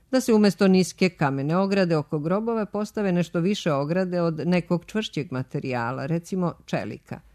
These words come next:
No, ipak, na prvom mestu u tom dopisu je bila molba za finansijsku pomoć, da se za četiri narodna heroja,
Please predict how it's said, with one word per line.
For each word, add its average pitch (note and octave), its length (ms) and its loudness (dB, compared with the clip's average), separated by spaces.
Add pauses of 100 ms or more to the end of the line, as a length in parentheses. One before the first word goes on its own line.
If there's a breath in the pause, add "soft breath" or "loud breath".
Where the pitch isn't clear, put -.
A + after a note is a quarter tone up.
(640)
No, A3 180 4
ipak, G#3 360 4
na F#3+ 160 6
prvom G#3 300 4
mestu G3+ 380 2
u F3 120 4
tom F#3 280 2
dopisu E3 460 -2
je G3+ 100 2
bila F3+ 260 2
molba F3+ 380 0
za F#3 140 0
finansijsku F3 680 -4
pomoć, F#3 500 -4
da C#3 180 -8
se C#3+ 200 -8
za C#3+ 100 -2
četiri F3 480 0
narodna E3 440 2
heroja, D3 580 -2